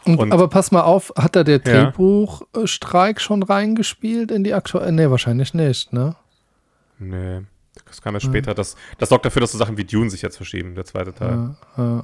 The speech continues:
Speaker 1: okay.
Speaker 2: Genau.
Speaker 1: Ja.
Speaker 2: Ja, es ist auf jeden Fall spannend. Ich, äh,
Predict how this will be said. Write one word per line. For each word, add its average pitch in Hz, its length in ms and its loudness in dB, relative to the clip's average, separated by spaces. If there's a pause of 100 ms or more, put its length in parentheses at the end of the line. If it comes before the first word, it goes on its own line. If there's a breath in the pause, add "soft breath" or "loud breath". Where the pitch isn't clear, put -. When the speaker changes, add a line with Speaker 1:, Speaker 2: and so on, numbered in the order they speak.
(100)
Speaker 1:
okay. 120 320 -10 (540)
Speaker 2:
Genau. 95 420 -12 (800 loud breath)
Speaker 1:
Ja. 113 260 2
Speaker 2:
Ja, 120 220 2
es 131 120 2
ist 151 40 2
auf 156 80 2
jeden 156 140 0
Fall 147 100 4
spannend. 113 440 0
Ich, 101 280 -4
äh, 104 540 0